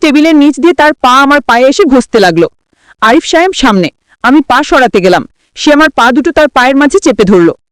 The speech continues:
তারপর সে নিষ্পাপ গলায় বলল, "বাবা, চিন্তা করো না, কাল আমি মাকে ডাক্তারকে দেখাতে নিয়ে যাব। খুব ভালো একটা ডার্মাটোলজিস্ট চিনি।"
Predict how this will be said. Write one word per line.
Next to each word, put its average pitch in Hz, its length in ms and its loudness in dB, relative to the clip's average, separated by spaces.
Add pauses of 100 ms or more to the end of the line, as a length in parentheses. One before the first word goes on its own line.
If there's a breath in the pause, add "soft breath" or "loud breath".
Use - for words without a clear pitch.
(500)
তারপর 277 240 0
সে 392 140 0
নিষ্পাপ 349 420 0
গলায় 320 280 2
বলল, 285 300 2 (460)
"বাবা, 233 360 0 (200)
চিন্তা 320 300 0
করো 359 220 0
না, 220 180 0 (280)
কাল 294 200 0
আমি 370 180 -2
মাকে 311 280 0
ডাক্তারকে 311 440 -2
দেখাতে 254 340 0
নিয়ে 202 180 0
যাব। 175 220 0 (360)
খুব 415 220 -2
ভালো 294 220 0
একটা 339 180 -2
ডার্মাটোলজিস্ট 294 800 0
চিনি।" 202 260 0